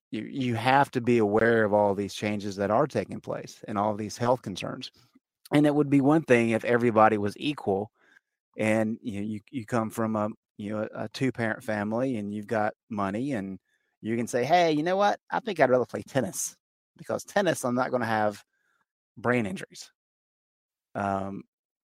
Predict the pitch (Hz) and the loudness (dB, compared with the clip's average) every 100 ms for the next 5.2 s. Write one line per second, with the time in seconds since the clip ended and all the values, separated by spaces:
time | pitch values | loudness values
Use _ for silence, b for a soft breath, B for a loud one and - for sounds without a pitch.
0 | _ _ - 113 117 123 139 175 160 165 | _ _ -4 -2 0 -2 0 0 4 2
1 | 139 147 151 127 87 - - - - _ | 4 4 4 2 -8 -12 -16 -20 -20 _
2 | 104 98 101 - - - 139 143 - 123 | -6 -6 -8 2 2 4 4 4 2 -2
3 | 123 104 101 127 - 123 139 131 113 117 | -2 -4 -4 -4 0 0 2 0 0 0
4 | 117 117 - - 123 - 120 - 123 135 | 0 -4 -6 -8 -6 -2 -4 -2 -2 -2
5 | - - | -4 -14